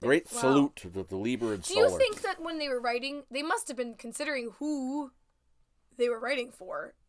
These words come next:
Speaker 2: pretty well? Because the one, the things they made up for the Coasters, the, the voices they, the, the, the Coasters had
Speaker 1: Yeah.
Speaker 2: worked so well with
Speaker 1: Mm-hmm.
Speaker 2: those, you know?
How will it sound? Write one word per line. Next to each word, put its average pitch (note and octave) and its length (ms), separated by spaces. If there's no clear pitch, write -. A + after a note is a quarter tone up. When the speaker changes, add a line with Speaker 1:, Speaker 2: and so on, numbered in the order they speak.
Speaker 2:
pretty A#3+ 200
well? A3+ 380
Because C4 480
the C4+ 180
one, E4 260
the C#4 100
things A4+ 280
they A#3 120
made B3 220
up A#3+ 180
for - 80
the - 100
Coasters, A#3 680
the, A#3+ 120
the B3 140
voices D4 600
they, A#3+ 320
the, A#3 200
the, A3 140
the G#3+ 120
Coasters D#4+ 560
had - 360
Speaker 1:
Yeah. D#2 240
Speaker 2:
worked E4+ 280
so E4 360
well D4+ 320
with D#4+ 140
Speaker 1:
Mm-hmm. F3+ 240
Speaker 2:
those, F#3 160
you A#3 80
know? A#3+ 300